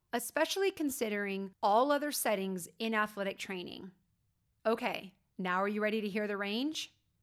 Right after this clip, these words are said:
The twenty-fifth percentile, so the lower one quarter of independent contractors,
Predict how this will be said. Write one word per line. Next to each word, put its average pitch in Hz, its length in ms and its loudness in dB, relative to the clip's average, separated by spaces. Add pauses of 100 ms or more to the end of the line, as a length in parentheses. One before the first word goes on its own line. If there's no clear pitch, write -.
(120)
The 226 120 4
twenty-fifth 277 800 0
percentile, - 880 -6 (140)
so 262 180 4
the 247 140 6
lower 254 500 2
one 220 600 -2
quarter 220 640 -2
of 208 180 2
independent 302 480 -2
contractors, - 1040 -4